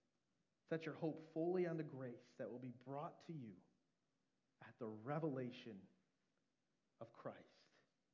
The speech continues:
The grace that will allow us to stand up to any persecution and opposition. The grace that will point others to him because the world is watching. The grace that our very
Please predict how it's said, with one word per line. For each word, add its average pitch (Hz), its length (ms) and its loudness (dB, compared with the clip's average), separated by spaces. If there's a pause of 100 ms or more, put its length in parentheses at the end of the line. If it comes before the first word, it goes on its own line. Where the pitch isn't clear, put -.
(2250)
The 113 60 -4
grace 156 320 2
that 131 120 2
will 135 160 0
allow 139 300 0
us 135 100 -4
to 131 120 -8
stand 135 360 -2
up 135 160 -2
to - 100 -6
any 135 200 0
persecution 135 760 -6
and 120 120 -4
opposition. 120 640 -8 (1600)
The 135 80 0
grace 151 460 6
that 135 180 6
will 139 240 0 (140)
point 170 300 6
others 170 380 8
to 156 140 2
him 185 360 8
because 165 320 8
the 151 80 6
world 170 480 8
is 175 120 6
watching. 170 640 0 (2000)
The 151 60 4
grace 190 360 8
that 175 180 8
our 170 120 8
very 196 560 8